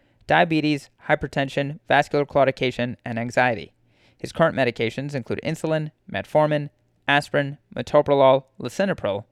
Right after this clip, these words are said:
and buspirone. His temperature is ninety-nine point five degrees Fahrenheit or thirty-seven point five degrees Celsius. Blood pressure is a hundred and sixty-seven over a hundred and eight millimeters of mercury. Pulse is a hundred and two per minute. Respirations are seventeen per minute. And oxygen saturation is ninety-eight percent on room air.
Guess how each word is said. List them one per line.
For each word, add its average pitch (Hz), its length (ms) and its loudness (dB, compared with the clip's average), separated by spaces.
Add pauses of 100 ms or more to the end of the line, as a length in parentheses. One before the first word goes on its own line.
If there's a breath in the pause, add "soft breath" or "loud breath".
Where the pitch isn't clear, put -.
(120)
and 131 160 -6
buspirone. 123 480 -4 (920 soft breath)
His 135 160 -6
temperature 180 400 2
is 131 120 0
ninety-nine 143 440 -2
point 120 220 -6
five 135 220 -2
degrees 117 260 -6
Fahrenheit 135 540 -2
or 127 80 -2
thirty-seven 127 500 -4
point 104 240 -10
five 127 180 0
degrees 110 280 -8
Celsius. 156 480 -4 (340 soft breath)
Blood 127 180 0
pressure 120 280 -2
is 104 100 -8
a 104 60 -4
hundred 160 240 -4
and 143 120 -4
sixty-seven 143 600 -2
over 117 220 -2
a 104 40 0
hundred 147 300 -4
and 143 160 -8
eight 139 160 0
millimeters 117 460 -4
of 104 80 -10
mercury. 135 420 0 (400 soft breath)
Pulse - 280 2
is 117 100 -4
a 113 60 0
hundred 113 260 -2
and 107 120 -6
two 120 140 -8
per 110 140 -8
minute. 147 320 -2 (260)
Respirations 120 680 0
are - 100 -6
seventeen 110 500 -8
per 160 100 -4
minute. 135 320 -4 (320 soft breath)
And - 140 -2
oxygen 196 440 -4
saturation 127 560 -4
is 123 160 -6
ninety-eight 156 400 -4
percent 101 400 -8
on 110 160 -8
room 117 200 -4
air. - 240 -2